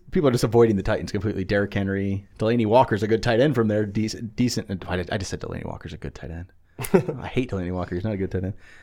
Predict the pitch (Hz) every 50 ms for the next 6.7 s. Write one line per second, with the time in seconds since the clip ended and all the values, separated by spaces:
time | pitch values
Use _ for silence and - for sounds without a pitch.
0 | - - - 123 - - - - 247 254 233 147 110 104 101 98 - - 98 -
1 | 185 - - - - 120 120 127 127 - - 185 185 160 123 120 110 95 - -
2 | - - - 120 104 82 - - - - - - - - - - - - - -
3 | - - - - - - - 135 135 123 - - - - - - - - - -
4 | - - - - - - - - - - - - - - - - 101 98 113 123
5 | 139 143 127 117 120 120 120 - - 143 151 151 147 151 156 165 139 117 127 123
6 | - 139 139 135 - 147 143 - 190 175 - - - -